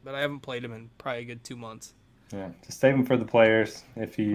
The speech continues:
Speaker 2: if he gets in this year.
Speaker 1: <laughs>
Speaker 2: I
Speaker 1: If
Speaker 2: don't
Speaker 1: he
Speaker 2: know
Speaker 1: gets
Speaker 2: if he,
Speaker 1: in.
Speaker 2: uh, will be able to get in. Uh, one other guy, Kevin Yu.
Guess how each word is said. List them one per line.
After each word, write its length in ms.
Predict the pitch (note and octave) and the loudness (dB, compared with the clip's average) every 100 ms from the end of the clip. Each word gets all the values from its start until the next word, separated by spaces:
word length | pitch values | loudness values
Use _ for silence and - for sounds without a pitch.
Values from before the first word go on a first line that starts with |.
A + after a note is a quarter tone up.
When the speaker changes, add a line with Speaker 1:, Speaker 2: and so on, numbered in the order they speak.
| - | -2
Speaker 2:
if 140 | A#2 | 0
he 80 | B2+ | 2
gets 300 | A2+ B2 - | 4 4 4
in 160 | A#2 G#2+ | 2 2
this 240 | G2 - | -2 -4
year. 240 | G#2 G2+ - | -4 -4 -2
Speaker 1:
<laughs> 40 | |
Speaker 2:
I 40 | |
Speaker 1:
If 60 | A2+ | -2
Speaker 2:
don't 80 | A2 | 0
Speaker 1:
he 40 | |
Speaker 2:
know 100 | G#2+ | 2
Speaker 1:
gets 160 | G#2+ - | 2 0
Speaker 2:
if 140 | G#2+ | -2
he, 80 | G2+ | -2
Speaker 1:
in. 120 | G2 | -2
Speaker 2:
uh, 120 | F#2+ F#2+ A2+ | -4 -6 -12
will 180 | G#2+ G2 | -10 -8
be 60 | |
able 120 | G2+ F#2 | -6 -8
to 40 | |
get 200 | F2+ F#2+ | -6 -4
in. 180 | F#2+ F#2 | -2 2
Uh, 200 | A2 G#2+ | 6 8
one 160 | B2 | 8
other 160 | C#3 C3 | 8 8
guy, 220 | B2 A#2+ | 8 6
Kevin 340 | A#2 C#3 C#3 B2+ | 6 6 8 8
Yu. 400 | A#2+ B2 B2+ | 8 8 6